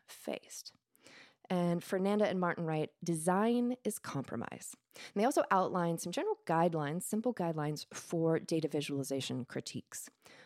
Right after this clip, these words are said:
One, maintain rigor. Secondly, respect the designer. And thirdly, respect the critic. And I think tone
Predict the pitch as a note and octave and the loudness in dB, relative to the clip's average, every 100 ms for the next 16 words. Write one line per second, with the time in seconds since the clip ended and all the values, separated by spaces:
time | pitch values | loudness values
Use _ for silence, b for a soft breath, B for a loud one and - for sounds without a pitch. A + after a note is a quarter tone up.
0 | B D#3 F3 G#3 B3+ D4+ B B B B | B 0 2 2 0 -4 B B B B
1 | E3+ D#3 D3+ D#3 C#3 C#3 C#3+ - G#3+ C4 | 0 0 0 -2 -2 -2 -2 -2 -2 -4
2 | C#4 _ - - D4 D4+ D4 G#3+ G3 A#3 | -6 _ -12 -4 -4 -4 -4 -2 0 -2
3 | - F3+ - G#3 G#3 - - E3 D#3 C#3+ | -2 -4 -2 -2 -2 -8 -8 -2 -2 0
4 | F3 G3+ G#3+ D#3+ C3+ D3 - B B - | 0 2 2 2 -2 -4 -8 B B -6
5 | F#3 F#3 - C#4+ E4+ - E3+ D#3+ - - | -4 -2 0 0 -2 -4 -2 -2 -4 -6
6 | E3+ - - C#3+ C3 - - - - - | -6 -6 -6 -6 -6 -12 -20 -18 -14 -10
7 | - - - _ - B B F#3 F#3+ F#3 | -10 -10 -16 _ -20 B B 0 0 0
8 | F#3+ C4 C4 - - A3 B3 A3 F3+ D3+ | -2 -4 -6 -8 -6 0 2 2 0 -2